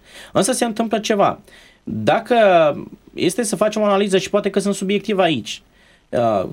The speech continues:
creștinismul, așa cum sunt foarte multe, uh, grupări, au o doctrină foarte sănătoasă, o dogmă foarte bună, însă în plan practic se dezic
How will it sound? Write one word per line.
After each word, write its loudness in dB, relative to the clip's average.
creștinismul, 0
așa 0
cum -4
sunt -4
foarte -2
multe, 0
uh, -10
grupări, 0
au 2
o 2
doctrină -2
foarte -2
sănătoasă, -2
o 4
dogmă 0
foarte 0
bună, -4
însă 2
în 2
plan 2
practic 0
se 0
dezic 0